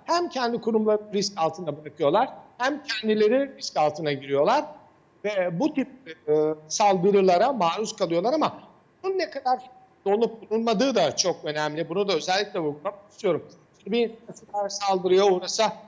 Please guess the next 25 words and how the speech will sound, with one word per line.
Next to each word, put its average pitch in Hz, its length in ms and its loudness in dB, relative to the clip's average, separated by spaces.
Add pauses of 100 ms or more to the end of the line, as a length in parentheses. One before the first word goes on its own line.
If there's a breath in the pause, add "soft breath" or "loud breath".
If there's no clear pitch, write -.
(100)
bunun 220 140 2
farkında 202 520 2
olmaz 220 580 0
mı? 240 140 0 (380)
Evet, 180 340 0
maalesef 202 280 -10 (400)
olmayabiliyor. 175 640 2 (360)
Hatta, 185 540 0
e, 160 40 2 (360)
Amerika'da, 175 1000 0
e, 160 40 -8
bir 196 60 -8
takım 208 280 -10 (180)
sistemlerin 202 480 -4
içerisine 185 460 -6
giren, 165 320 -10 (600)
e, 156 260 4
virüslerin, 185 680 -2
zararlı 160 480 2
yazılımların 196 800 0 (320)
aşağı 165 360 -4
yukarı - 220 -12
yedi 160 300 -4
sekiz 220 380 -10
ay 254 60 -10